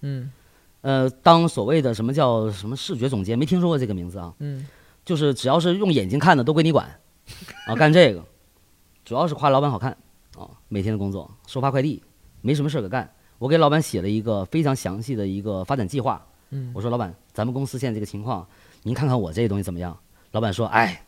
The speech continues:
Speaker 2: 我不想赚钱，我就想放松生活，我有的是钱。”我说：“得，我不陪你了，我先撤了，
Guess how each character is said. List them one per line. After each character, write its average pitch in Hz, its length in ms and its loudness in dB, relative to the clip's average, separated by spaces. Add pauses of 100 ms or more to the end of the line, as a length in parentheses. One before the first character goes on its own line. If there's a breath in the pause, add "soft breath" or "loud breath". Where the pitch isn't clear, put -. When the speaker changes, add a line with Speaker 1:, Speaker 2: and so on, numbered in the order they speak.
(300)
Speaker 2:
我 87 160 -8
不 165 140 0
想 101 160 -2
赚 107 120 -2
钱， 95 360 -4
我 92 80 -4
就 120 80 -6
想 92 240 -6
放 117 200 -4
松 123 140 -4
生 139 180 -2
活， 90 300 -8 (360 soft breath)
我 107 100 -2
有 107 100 0
的 92 80 -4
是 175 140 4
钱。” 87 280 -4 (240 soft breath)
我 107 80 -2
说 120 60 2
：“得， 120 220 4
我 104 120 0
不 127 80 2
陪 107 160 4
你 117 120 2
了， 85 160 -8
我 98 100 -2
先 110 100 0
撤 135 120 -2
了， 85 200 -4